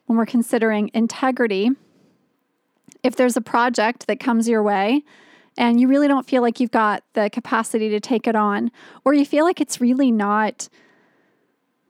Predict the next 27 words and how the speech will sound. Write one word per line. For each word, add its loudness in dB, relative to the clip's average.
something 0
that 0
you're 2
supposed -4
to -4
be -2
taking -4
on 0
based 0
on 4
what 2
your -2
job 0
description -4
and 0
your 0
role 2
is, -6
and 0
you'd 0
have -4
to 0
work 0
above 0
and 2
beyond 0
what 0